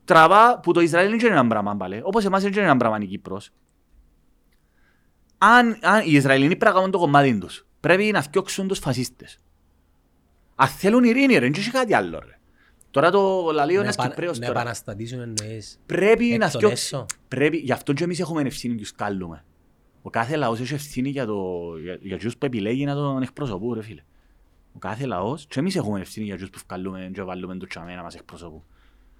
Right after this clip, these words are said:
Speaker 1: Ναι, ο κάθε λαός έχει ευθύνη για την ιστορία του, σε μεγάλο βαθμό. Ε, η, πρέπει ο καθένας να κάνει αυτό που, ε, θεωρεί σωστό. Εγώ, για παράδειγμα,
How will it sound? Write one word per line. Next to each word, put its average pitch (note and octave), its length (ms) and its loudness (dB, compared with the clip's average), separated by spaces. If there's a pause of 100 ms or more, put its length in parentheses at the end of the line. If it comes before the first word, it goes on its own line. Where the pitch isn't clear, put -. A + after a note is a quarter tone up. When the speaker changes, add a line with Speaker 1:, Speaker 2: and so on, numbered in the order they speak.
(200)
Speaker 1:
Ναι, E3 380 -2
ο B2 100 -14
κάθε E3+ 260 2
λαός D#3+ 220 2
έχει F#3+ 160 -4
ευθύνη G3+ 320 -6
για G#3+ 120 -4
την A3 100 -6
ιστορία E3 460 -2
του, - 180 -18 (260)
σε - 140 -10
μεγάλο C#3 320 2
βαθμό. G2+ 440 -6 (460)
Ε, D3+ 100 4 (160)
η, C3 140 2 (120)
πρέπει F3 180 6
ο F3+ 40 4
καθένας D3 360 2
να F3 100 -2
κάνει D#3+ 160 -2
αυτό F3+ 180 -4
που, F3+ 420 4
ε, C#3 80 4
θεωρεί A#2+ 340 -2
σωστό. F3+ 500 0
Εγώ, C3+ 380 4
για F#3+ 180 6
παράδειγμα, A2+ 680 0